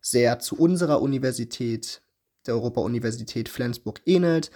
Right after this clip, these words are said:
Es ist eine sehr persönliche, herzliche Atmosphäre und sowohl die Dozenten als auch Studenten stehen einem immer mit Rat und Tat zur Seite. Es ist nicht schwer, äh, mit den Studenten Verbindungen aufzubauen. Ganz im Gegenteil,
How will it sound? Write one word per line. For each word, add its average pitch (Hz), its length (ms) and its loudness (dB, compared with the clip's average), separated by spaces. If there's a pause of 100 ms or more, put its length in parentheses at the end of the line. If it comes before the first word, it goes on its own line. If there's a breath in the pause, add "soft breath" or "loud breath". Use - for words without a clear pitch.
(200 loud breath)
Es 127 120 -8
ist 127 100 -4
eine 131 200 2
sehr 135 180 4
persönliche, 123 640 -4
herzliche 135 720 -4
Atmosphäre 113 640 -4
und 113 160 -6
sowohl 127 480 0
die - 140 -10
Dozenten 151 640 2
als 123 300 -4
auch 113 240 -8 (280 soft breath)
Studenten 156 840 4 (180)
stehen 131 280 -2
einem 120 160 -2
immer 139 220 0
mit 123 180 -2
Rat 131 240 4
und 120 140 -6
Tat 123 260 -2
zur 107 120 -10
Seite. 135 500 -2 (340 soft breath)
Es 135 140 -4
ist 143 140 2
nicht 165 160 6
schwer, 139 500 4 (240)
äh, 123 100 -10
mit 120 240 -8
den 120 320 -6 (680)
Studenten 131 520 2
Verbindungen 127 480 0
aufzubauen. 131 800 4
Ganz 135 240 -2
im 135 80 -4
Gegenteil, 139 640 0